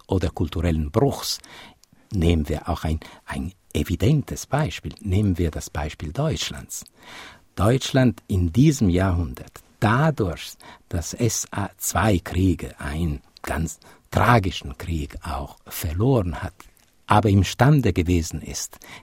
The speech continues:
die Folgen zu überwinden im Sinne eines gemeinsamen europäischen Gedächtnisses, ist jetzt viel präsenter,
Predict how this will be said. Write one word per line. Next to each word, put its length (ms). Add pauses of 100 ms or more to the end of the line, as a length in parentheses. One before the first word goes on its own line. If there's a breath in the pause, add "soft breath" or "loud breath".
(160 loud breath)
die 80
Folgen 640 (180)
zu 200
überwinden 680 (100)
im 260
Sinne 380
eines 360
gemeinsamen 600 (160 loud breath)
europäischen 640
Gedächtnisses, 680 (400 loud breath)
ist 320
jetzt 380
viel 440
präsenter, 720